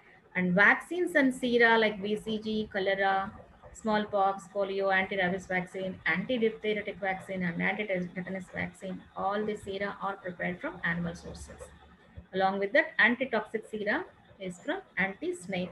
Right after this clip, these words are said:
venom. Then another source is microorganism. So we have, like, many, most of the antibiotics are obtained from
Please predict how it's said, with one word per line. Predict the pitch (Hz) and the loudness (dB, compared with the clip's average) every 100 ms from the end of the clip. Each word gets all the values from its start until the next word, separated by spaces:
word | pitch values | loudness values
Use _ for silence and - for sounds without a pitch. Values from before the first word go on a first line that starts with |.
| - | -10
venom. | - - - - - - - - _ _ _ _ - - - - _ - | -14 -14 -20 -20 -20 -20 -20 -20 _ _ _ _ -20 -20 -20 -20 _ -8
Then | 214 247 220 262 359 - - - | 4 6 8 4 -2 -10 -20 0
another | 233 277 349 349 | 4 4 4 2
source | 240 196 233 | 0 0 -4
is | 269 | -4
microorganism. | 208 190 208 196 175 175 160 147 - - - | -2 0 0 0 0 -2 -8 -12 -16 -20 -20
So | - 233 | -4 0
we | 220 | 2
have, | 220 220 | 2 4
like, | 220 214 214 | 4 2 2
many, | 220 254 269 | 2 2 0
most | 226 254 285 | 0 0 0
of | 240 | -2
the | 214 | 2
antibiotics | 202 208 208 202 202 208 | 2 2 0 -2 -2 -2
are | 190 | -2
obtained | 180 208 202 | -2 -4 -4
from | 208 | -6